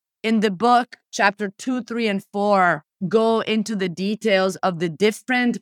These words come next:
practices and agendas that were put to the fore in order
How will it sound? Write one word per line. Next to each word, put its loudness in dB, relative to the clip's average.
practices -2
and 0
agendas 0
that 0
were -4
put -2
to -6
the -6
fore 0
in 0
order 2